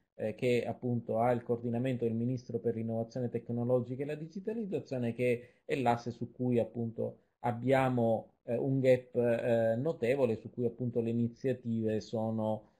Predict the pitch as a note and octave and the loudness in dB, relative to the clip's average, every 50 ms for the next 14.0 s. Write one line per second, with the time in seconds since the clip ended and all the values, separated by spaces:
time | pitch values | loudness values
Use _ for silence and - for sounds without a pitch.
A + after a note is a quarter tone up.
0 | _ _ - - A#2 A2+ A2 - - - B2 A#2+ B2 A#2+ A#2 A#2 - A#2+ A2+ A2 | _ _ -4 0 2 2 2 0 -4 -4 -4 -2 -2 -2 -2 -2 0 2 2 2
1 | A2 - - - A#2 A2 A2 A2 A2+ A#2 A#2 A2+ A2+ A#2+ B2 C3 C#3 C#3 C3 C3 | 0 -4 -6 -6 -6 -6 -6 -6 -8 -10 -10 -10 -8 -6 -2 0 0 0 0 2
2 | - C3 A#2 A2+ - - A#2+ - C3 B2 A#2 A2+ A2+ A2+ A2 - A#2 A2 G#2+ G#2+ | 2 2 2 2 0 -6 -2 2 4 4 6 6 4 4 2 0 2 2 2 2
3 | - - - B2+ A#2 A2+ A2+ A#2 - _ _ _ _ - A#2+ A2+ A2+ A2 A2 G#2+ | 0 -4 -4 -2 0 0 0 -2 -6 _ _ _ _ -6 -4 -4 -2 -2 -4 -4
4 | G#2+ G#2+ G#2+ G#2+ G#2+ A2 - - - B2+ A2+ A2 A2+ A#2 A#2 A#2 A#2+ - B2+ B2+ | -6 -6 -8 -10 -10 -10 -12 -12 -14 -14 -16 -14 -14 -14 -14 -14 -14 -14 -14 -14
5 | - - B2 A#2+ - _ _ _ B2+ B2 A#2+ - - B2 - - _ - D3 C3+ | -16 -18 -18 -20 -20 _ _ _ -16 -14 -14 -14 -14 -18 -20 -14 _ -4 -2 0
6 | C3+ C#3 C3+ B2+ C3+ C3 B2+ B2 B2 A#2 G#2 B2+ B2+ B2 A#2+ A#2+ A#2+ A#2 A#2 - | 2 2 2 2 4 4 4 2 2 0 0 0 0 2 2 2 0 0 -2 -6
7 | - _ _ _ - B2+ A#2+ A2+ - - C#3+ C#3+ - F#3 F3 - - - C3+ C3+ | -16 _ _ _ -4 -2 -2 -2 -2 -4 -8 -6 -4 -6 -6 -6 -4 0 2 2
8 | C3+ C#3+ D3 C3+ A#2+ - B2 A2+ - - A#2+ A#2+ A#2+ - A#2 B2 B2 B2 B2 A#2 | 2 2 0 -2 -2 -2 -2 0 2 2 4 4 2 2 0 -2 -2 -2 -4 -2
9 | - A#2+ A2+ A2+ A2+ - - _ _ _ _ - A#2 A#2 A2+ A2+ A2 A2 - - | 0 0 2 2 0 -2 -8 _ _ _ _ -2 0 2 2 2 0 -2 -4 -8
10 | - F#3+ C#3 B2 A#2+ A#2+ - - B2+ B2 B2 B2 A#2+ A#2 A#2+ A#2 A#2 A#2 A#2 A#2 | -14 -14 -12 -12 -12 -8 -2 0 2 2 4 4 2 4 4 2 2 2 2 2
11 | A#2 A2+ A#2+ B2 B2 A#2+ A2+ A#2+ - - C#3+ B2+ B2 B2 - - C#3+ C3 A#2+ - | 2 2 2 2 4 2 0 -2 -4 -4 -2 -2 -2 -2 0 4 4 4 4 2
12 | - - - - - A#2 A2+ A2+ A2+ A2+ A2+ A#2 - B2 A#2+ A#2 A#2 - B2 A#2+ | 0 -2 -2 -2 0 -2 -2 -2 -4 -4 -4 -4 -2 -2 -2 -2 -2 -2 -2 -2
13 | A#2+ A#2 C3 - - - A#2+ G#2+ G2+ G#2 G#2+ G2 G2 G2 F#2+ _ _ - A2 | -2 -2 -4 -6 -6 -4 -4 -4 -4 -4 -6 -6 -6 -6 -10 _ _ -16 -16